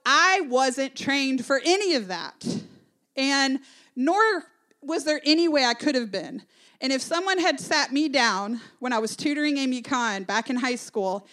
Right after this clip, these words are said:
in my elementary teaching internship complaining about how annoying making file folder games were, were for, uh, for kindergarten, if someone had said, "These are the real challenges you're gonna be facing,"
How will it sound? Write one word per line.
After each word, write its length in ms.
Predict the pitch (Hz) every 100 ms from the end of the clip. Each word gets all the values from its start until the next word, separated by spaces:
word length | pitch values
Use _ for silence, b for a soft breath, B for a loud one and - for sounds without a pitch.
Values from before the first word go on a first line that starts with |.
| b b -
in 100 | 247
my 100 | 240
elementary 600 | 254 302 330 311 - 320 277
teaching 380 | 339 302 311
internship 600 | 277 262 285 254 - 254
complaining 480 | - 262 302 339 359
about 480 | 339 240 240 226 - B B
how 200 | - 277
annoying 800 | 269 247 269 311 285 240 233 233 b b b -
making 320 | 247 247 233
file 400 | - 269 294 311
folder 340 | 311 233 233
games 340 | 226 226 220 214
were, 220 | 226 220
were 140 | 220
for, 280 | 208 220 -
uh, 100 | 226 -
for 180 | - 214
kindergarten, 680 | 302 302 285 202 202 208 233 B B _ _ -
if 80 | 226
someone 240 | 339 370
had 120 | 311
said, 360 | - 269 220 196
"These 320 | 285 381 440
are 80 | 403
the 100 | 285
real 460 | 220 233 262 269
challenges 640 | 262 277 285 294 262 254 226
you're 80 | 254
gonna 180 | 247
be 140 | 220 220
facing," 580 | 214 214 214 330 381